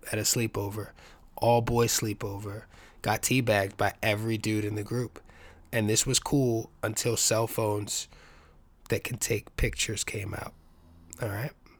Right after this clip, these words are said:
Guys, listen, take care of yourselves. Take care of the people you love. Take care of your family. Take care of me by listening to my show and following me on social media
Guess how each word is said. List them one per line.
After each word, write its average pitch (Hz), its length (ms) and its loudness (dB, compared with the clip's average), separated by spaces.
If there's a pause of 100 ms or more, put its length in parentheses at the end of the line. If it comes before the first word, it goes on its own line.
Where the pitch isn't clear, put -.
(340)
Guys, 170 260 12
listen, - 300 4
take 202 220 8
care 180 200 10
of 170 40 12
yourselves. 117 640 6 (220)
Take - 200 0
care 139 180 10
of 120 80 6
the - 40 -6
people 123 220 0
you 113 80 2
love. 110 460 0 (360)
Take - 220 0
care 120 160 6
of 117 60 6
your 110 100 6
family. 120 640 2 (960)
Take - 280 4 (240)
care 123 560 2 (120)
of 110 840 0
me 165 360 10 (640)
by 110 140 6
listening 120 300 6
to 139 120 6
my 123 120 12
show 131 320 10 (140)
and 117 220 8
following 113 440 12
me 120 80 10
on 117 120 10
social 127 300 8
media 123 360 8